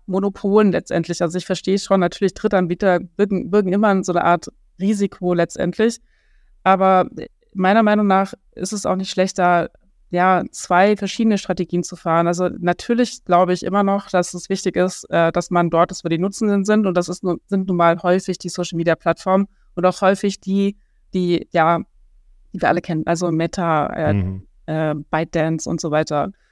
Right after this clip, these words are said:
Speaker 1: Aber, ähm, zum Beispiel die Deutsche Welle setzt aber nicht nur auf Social Media, sondern auch auf die eigene Plattform, also auf, auf einfach, ähm, die Mediathek oder, äh, die W dot com, ähm, und die App und so weiter. Das heißt,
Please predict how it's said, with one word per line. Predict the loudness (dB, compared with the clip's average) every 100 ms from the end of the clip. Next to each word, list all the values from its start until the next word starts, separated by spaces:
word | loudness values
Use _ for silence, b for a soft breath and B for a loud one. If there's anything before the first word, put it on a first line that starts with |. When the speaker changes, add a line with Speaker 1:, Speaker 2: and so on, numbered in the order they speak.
| _ _ _ _ 0
Speaker 1:
Aber, | 2 4 6 4 4
ähm, | 0 0 0 -4 -8 _
zum | -6 0
Beispiel | 0 0 -2
die | 0
Deutsche | 0 0 0
Welle | 0 2
setzt | -2 0
aber | -2 0 0
nicht | 0 -2
nur | 0 2 2 2 -4
auf | -10
Social | -6 -4 -2
Media, | -2 2 2 2
sondern | 0 0 0
auch | 0 2 0 _ _ _ -8
auf | -6
die | -2 -2 0
eigene | 2 0
Plattform, | 0 -2 0 -2 0 -2
also | -2 0
auf, | 0 -2
auf | -4 -4 -6 -6
einfach, | -4 -6 -4
ähm, | -4 -2 -2 -6 _ -10
die | -4
Mediathek | -2 0 -2 2 2 2 0
oder, | 2 2 0 _ _ _
äh, | -4
die | 0 0
W | 2
dot | 0 -2
com, | 0 2 2 0
ähm, | 0 -2
und | -6
die | -4
App | -2 -2
und | -4
so | -2
weiter. | -2 0
Das | -4 -2
heißt, | -2 -2